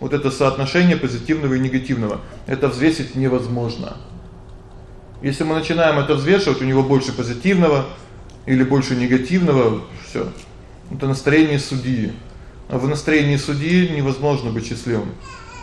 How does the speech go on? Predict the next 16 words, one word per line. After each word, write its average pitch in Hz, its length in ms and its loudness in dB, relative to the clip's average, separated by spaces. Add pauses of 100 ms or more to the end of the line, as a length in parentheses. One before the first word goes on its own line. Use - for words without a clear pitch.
(760)
Судья — 147 340 6
это 165 140 6
тот, 147 280 0
кто 120 340 0 (800)
должен 135 320 4
принимать 135 420 2
решения, 156 680 0 (140)
и 127 80 0
он 131 160 4
боится 127 360 0
за 110 120 -2
принятое 104 420 -4
решение. - 400 -6 (140)
Есть 123 180 -4
некоторый 110 380 -6
страх, 127 320 -4